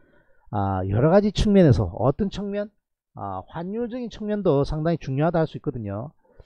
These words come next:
우리나라가, 아, 지금 달러 약세, 원화 강세를 보이고 있는데 원화 자산으로 구성되어 있는 주식을 외국인이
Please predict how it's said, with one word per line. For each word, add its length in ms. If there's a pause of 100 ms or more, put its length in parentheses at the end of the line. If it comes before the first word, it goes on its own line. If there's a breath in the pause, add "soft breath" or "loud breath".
(160)
우리나라가, 760 (240)
아, 380
지금 280 (140)
달러 480
약세, 440
원화 580
강세를 420
보이고 300
있는데 560
원화 400
자산으로 640 (440 soft breath)
구성되어 400
있는 440 (160)
주식을 520
외국인이 680